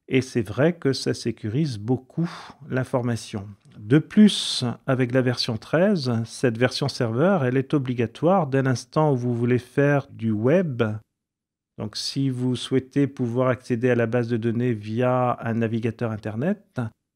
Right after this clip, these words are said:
encore faut-il que la base de données soit abritée par une version serveur. Alors, si vous avez, euh, une version serveur,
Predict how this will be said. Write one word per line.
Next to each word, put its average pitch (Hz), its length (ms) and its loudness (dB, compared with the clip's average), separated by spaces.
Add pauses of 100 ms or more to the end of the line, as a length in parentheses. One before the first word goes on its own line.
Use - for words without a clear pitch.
(120)
encore 151 400 2
faut-il 190 440 -2
que - 120 -2
la 127 120 0
base 120 320 -2
de 120 120 -2
données 113 360 0
soit 135 600 -2 (460)
abritée 139 640 0 (160)
par 147 460 0 (800)
une 160 140 4
version 139 320 0
serveur. 113 580 -10 (2750)
Alors, 143 460 6 (180)
si - 460 4
vous 185 280 4
avez, 156 800 6 (160)
euh, 113 760 -4
une 117 160 -2
version 123 360 2
serveur, 120 1000 0